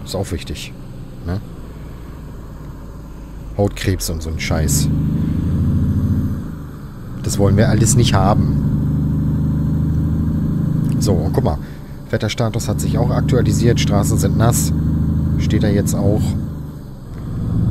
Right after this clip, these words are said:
Finde ich gut. Dann passt das also. So, wir fahren Richtung Gakona.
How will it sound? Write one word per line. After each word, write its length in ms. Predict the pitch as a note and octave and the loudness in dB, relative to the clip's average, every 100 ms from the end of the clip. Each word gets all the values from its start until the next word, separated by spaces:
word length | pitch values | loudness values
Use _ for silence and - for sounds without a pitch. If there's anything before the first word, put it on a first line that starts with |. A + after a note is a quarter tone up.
| - - | 2 2
Finde 160 | - - | 2 2
ich 80 | |
gut. 280 | - F#3 - - - - - - - - - - - - - - - - - - - - - - - - - - - - - - - - - - - - - - - - - - - - - - - - - | 4 4 4 2 2 2 2 2 2 2 2 0 0 2 2 2 2 2 2 2 2 2 2 2 2 2 2 2 2 2 2 2 2 2 0 0 0 0 2 2 2 2 2 2 0 2 2 2 2 2 2
Dann 160 | - - | 2 2
passt 300 | - D#2 - | 2 2 2
das 180 | D2+ - | 2 2
also. 320 | - D#2 - - - - - - - - - - - - - - - - - - - - - - - - - - - - - - - - - - - - - - - - - - - - - - - - - | 2 0 0 0 0 0 0 0 0 0 0 2 2 2 0 0 0 0 0 0 0 2 2 2 2 2 0 -2 -6 -8 -10 -12 -14 -14 -10 -8 -4 -2 0 2 2 2 2 2 2 2 2 2 2 2 2
So, 240 | - F#2 F2 | 2 4 4
wir 80 | |
fahren 200 | - C#3 | 4 4
Richtung 520 | D#3+ D3 F3 D#3+ D3 A#2+ | 4 4 4 4 4 2
Gakona. 540 | A2+ - C3+ C#3 C#3+ | 2 4 4 6 4